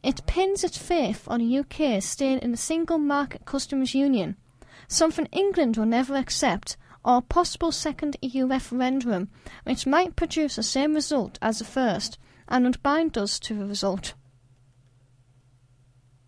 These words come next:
The way forward for Scotland is surely to join the E E A as a self-governing territory, with the possibility of joining the E U later as an independent state.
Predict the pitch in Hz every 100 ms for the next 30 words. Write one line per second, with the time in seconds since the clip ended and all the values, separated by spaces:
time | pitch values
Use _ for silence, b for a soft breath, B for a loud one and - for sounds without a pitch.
0 | _ _ _ _ _ _ _ _ B B
1 | - 302 370 440 - 392 359 311 - -
2 | - 320 - 247 196 - 233 - 330 359
3 | 349 - 269 285 277 254 - 220 202 -
4 | 302 311 302 294 294 247 180 - 220 226
5 | - 294 311 - - 277 277 262 262 262
6 | - 262 269 - 208 190 B B B B
7 | B 262 262 - 330 330 - 339 320 -
8 | 262 - - 277 320 311 - - 285 294
9 | 277 269 302 294 - - 220 - 269 269
10 | - 269 254 240 - 277 214 185